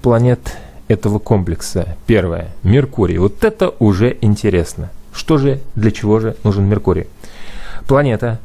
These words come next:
управляющая процессами на Солнце, металлическая для защиты от плотного солнечного ветра. Второе. Венера.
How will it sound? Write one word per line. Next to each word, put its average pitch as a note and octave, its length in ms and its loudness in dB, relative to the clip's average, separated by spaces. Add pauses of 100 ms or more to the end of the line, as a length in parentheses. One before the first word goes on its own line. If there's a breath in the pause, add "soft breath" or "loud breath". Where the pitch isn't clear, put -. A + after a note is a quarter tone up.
(140)
управляющая B2 720 4
процессами A#2+ 680 0
на A#2 160 2
Солнце, F2+ 640 0
металлическая C3+ 760 2
для A2 160 4
защиты A2+ 680 0
от - 180 -2
плотного A#2 560 0
солнечного G2 880 0
ветра. F2 480 -2 (880 loud breath)
Второе. G#2 540 2 (100)
Венера. F#2 720 0